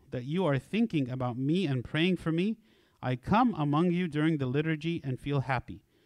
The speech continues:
I love being among you and seeing you, and as I pray for you, I like to feel that you remember me in your prayers." It's, it's, it's like, it's a real person. Just like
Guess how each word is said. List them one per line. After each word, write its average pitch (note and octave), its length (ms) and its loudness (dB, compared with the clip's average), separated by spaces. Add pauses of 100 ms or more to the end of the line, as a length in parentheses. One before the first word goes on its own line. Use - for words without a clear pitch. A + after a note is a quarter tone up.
(160)
I C3+ 140 0
love D#3+ 360 2
being D#3+ 220 2
among C3+ 360 2
you F3 300 -2
and B2 180 -4
seeing E3 360 2
you, D#3 320 0 (240)
and A#2+ 120 -4
as F#3+ 240 0
I G#3 100 2
pray E3+ 280 -2
for C3 160 -6
you, A2+ 260 -4 (140)
I B2+ 140 -2
like C#3+ 300 -2
to F3+ 100 -6
feel C#3 320 -2
that A#2+ 180 -8
you C#3 100 -4
remember B2+ 400 0
me A#2+ 220 -4
in A#2 80 -6
your A2+ 100 -2
prayers." F#2+ 500 -8 (600)
It's, - 320 -8
it's, - 260 -10
it's F3+ 200 -4
like, C#4 200 0
it's F#3+ 200 -6
a G3 40 2
real A3+ 200 0
person. B3+ 480 -2 (280)
Just F3 260 -4
like F#3+ 200 2